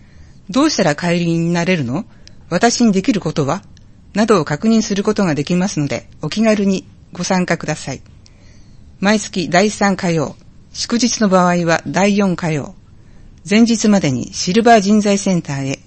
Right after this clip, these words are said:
ご連絡の上お越しください。お問い合わせ、一社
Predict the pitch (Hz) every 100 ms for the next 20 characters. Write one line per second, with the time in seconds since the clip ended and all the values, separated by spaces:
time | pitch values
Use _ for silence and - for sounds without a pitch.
0 | - - - 165 196 214 196 190 165 156
1 | 143 - - 147 202 - 156 156 151 131
2 | - - - - - - - - - 170
3 | 202 196 175 156 151 151 - - - -
4 | - - - 160 - 139